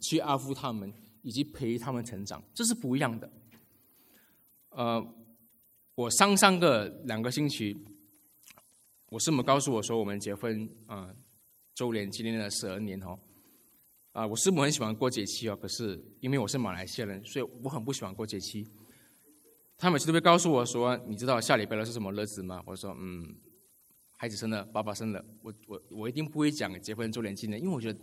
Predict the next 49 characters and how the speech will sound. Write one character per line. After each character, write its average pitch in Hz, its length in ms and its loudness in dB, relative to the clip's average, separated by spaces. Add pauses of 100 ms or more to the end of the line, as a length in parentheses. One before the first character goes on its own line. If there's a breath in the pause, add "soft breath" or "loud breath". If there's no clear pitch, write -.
太 165 320 -4
不 113 200 -10
需 131 280 -8
要 104 160 0
了。 80 160 -12 (560 loud breath)
结 165 180 6
婚 208 200 10
十 185 200 6
二 170 140 12
年 180 180 12
还 - 200 4
过 - 240 4
什 185 140 0
么？ 127 180 2 (960 loud breath)
那 196 320 6 (680)
很 147 200 0
常 214 180 8
我 214 100 8
师 254 120 8
母 190 140 8
都 160 100 -2
会 180 80 6
告 180 160 6
诉 185 160 2
我 135 60 4
一 - 20 2
个 131 120 0
答 110 140 -2
案， 104 300 -4
她 196 120 -4
说 233 120 2
：“你 165 140 2
知 110 80 -4
道 170 80 2
为 196 120 2
什 202 140 -2
么 101 140 -2
要 123 140 0
过 127 240 2
吗？” 113 120 -2
我 98 60 -8
说 139 100 -2
：“为 185 60 2
什 160 100 -4
么？” 90 160 -8 (480 loud breath)
她 214 100 0
说 220 120 2
：“因 240 100 4
为 180 320 6